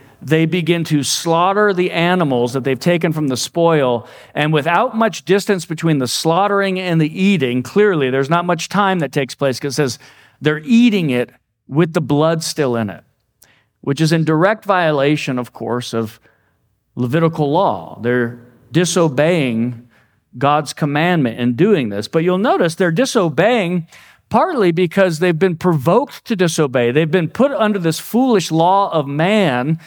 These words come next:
while they're fighting. So when the sun finally sets, uh, they are so ravenous, the language even makes it sound animalistic. It says they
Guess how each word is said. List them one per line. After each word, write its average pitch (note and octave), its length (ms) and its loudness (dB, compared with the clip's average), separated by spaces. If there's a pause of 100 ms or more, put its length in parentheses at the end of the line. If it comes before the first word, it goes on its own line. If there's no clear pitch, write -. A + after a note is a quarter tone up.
(320)
while F3 260 2
they're D#3+ 180 2
fighting. G3 560 2
So F3+ 120 0
when E3+ 140 0
the D#3+ 80 2
sun C4+ 340 0
finally E3+ 640 -2
sets, D#3 420 -2 (280)
uh, D3+ 180 2
they F#3+ 220 2
are G#3+ 160 0
so A#3 260 0
ravenous, G3 520 0
the E3 120 -4
language F3 460 0
even E3 200 0
makes D3+ 200 -2
it D3 60 -12
sound D3 280 -2
animalistic. D#3+ 720 -2
It A#2 80 -10
says C3+ 200 -2
they B2+ 140 -2